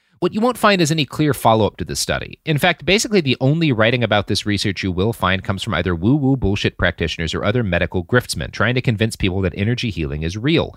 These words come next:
This makes it difficult to refute because there really aren't direct refutations of Doctor Grad's work. What we do have, however, is almost a century of additional research into quote-unquote energy healing. Um,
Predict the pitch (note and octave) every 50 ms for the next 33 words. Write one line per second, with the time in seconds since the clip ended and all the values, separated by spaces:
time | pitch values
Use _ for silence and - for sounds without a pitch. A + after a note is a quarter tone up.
0 | - - - - - - F3 E3+ - C#4 D4 - C4 - C3+ F3+ F#3 - F3+ -
1 | D3+ - - C#3 A2+ - - G3+ F#3+ - - - A2 - B2+ B2+ C3 G#2+ G2+ C#3+
2 | F#3+ A#3 G#3+ - - A#2+ C#3+ - B2+ - C3+ A#2+ G#2+ A#2 - - - A2 G2+ -
3 | - C3 - - E2 D#2+ - - F2 G#2 B2 - - B1+ C2 - A2+ F#2+ - -
4 | C2 C2+ D#2+ - - D3 G3+ - - - - - - - - - C#3+ - D3+ C3+
5 | B2 A2 G#2 - B3 D4+ C4+ F#3+ F3+ E3 C3 G#2+ A#2+ A2 G2+ F#2 F2 F#2 F#2+ F#2+
6 | - - - - - - F3 E3 C3 - - _ - G#3 B3 A#3+ A3+ F#3+ - -
7 | F3+ - - - F3+ F3 - - D#3+ C#3 B2+ A2+ A#2+ A2 F2+ - C#3 C3 - -
8 | D#3 C#3 B2+ A2+ G#2 A2+ A#2+ B2 - - E3+ D#3+ - - G#2 A#2+ - A2 - -
9 | B2 A#2 B2 B2 A#2 A2 - B2+ G#2+ G2+ - - A#2+ B2 C#3 D#3 C#3+ - D#3+ D#3
10 | A#2 D#3+ F3 F3+ F#3 G3 G3+ G3+ - - - - - - _ _ - D3 C#3 C3+
11 | B2+ A#2 A2 G#2+